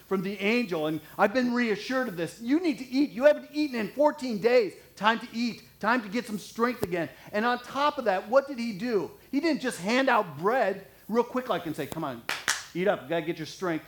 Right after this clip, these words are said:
What did he do? He openly thanked God for the food before they ate, unashamedly showing these soldiers and these sailors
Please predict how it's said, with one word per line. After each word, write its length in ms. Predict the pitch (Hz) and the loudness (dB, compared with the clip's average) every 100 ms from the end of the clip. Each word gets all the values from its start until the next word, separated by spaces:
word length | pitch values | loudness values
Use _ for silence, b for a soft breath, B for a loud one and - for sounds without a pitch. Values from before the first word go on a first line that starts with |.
| 147 | -10
What 120 | 180 | -8
did 140 | 190 | -8
he 80 | 185 | -8
do? 320 | 160 175 226 - - _ _ _ _ - - _ _ _ - - | -2 -2 -2 -8 -20 _ _ _ _ -20 -20 _ _ _ -20 -18
He 100 | 120 - | -14 -8
openly 400 | 143 143 147 139 | -6 -4 -6 -6
thanked 420 | - 131 127 - | -10 -12 -12 -10
God 340 | 139 120 127 | -8 -6 -6
for 140 | - 143 | -8 -14
the 100 | 139 | -14
food 380 | - 113 104 98 - - - - _ _ _ - | -14 -14 -14 -16 -20 -20 -20 -20 _ _ _ -20
before 680 | 123 113 - 139 143 131 104 95 - | -16 -16 -16 -12 -8 -8 -8 -14 -18
they 160 | 113 113 - | -12 -12 -12
ate, 320 | 101 98 - - - _ _ _ - - - - - - - - - | -16 -16 -20 -20 -20 _ _ _ -20 -20 -20 -20 -20 -20 -20 -20 -16
unashamedly 680 | - 165 165 185 180 160 131 | -8 -6 -4 -4 -4 -4 -6
showing 380 | 127 - 160 151 | -8 -4 -2 -2
these 160 | 131 120 | -4 -8
soldiers 760 | - - 175 175 156 135 127 | -14 -10 -4 -2 -2 -4 -8
and 120 | 127 123 | -6 -6
these 160 | 127 | -8
sailors 600 | - - 180 180 151 123 | -10 -6 -2 -2 -2 -6